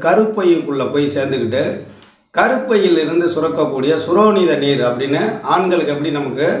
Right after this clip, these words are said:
ஸ்பேம் விந்து உற்பத்தி ஆகுதோ, அது மாதிரி பெண்களுக்கு சுரோனித நீருங்கிற ஒரு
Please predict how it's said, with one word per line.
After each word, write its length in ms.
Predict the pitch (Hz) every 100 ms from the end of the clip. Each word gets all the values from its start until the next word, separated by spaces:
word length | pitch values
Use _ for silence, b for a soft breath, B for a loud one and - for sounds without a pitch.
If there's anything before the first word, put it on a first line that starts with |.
| - B B B
ஸ்பேம் 400 | - - 190 185
விந்து 300 | 165 165 190
உற்பத்தி 420 | 180 160 170 151 147
ஆகுதோ, 200 | 139 165
அது 140 | 151
மாதிரி 200 | 160 170
பெண்களுக்கு 520 | 165 165 175 151 135 190
சுரோனித 560 | - 185 214 196 170
நீருங்கிற 420 | 147 147 143 127 131 127
ஒரு 200 | 131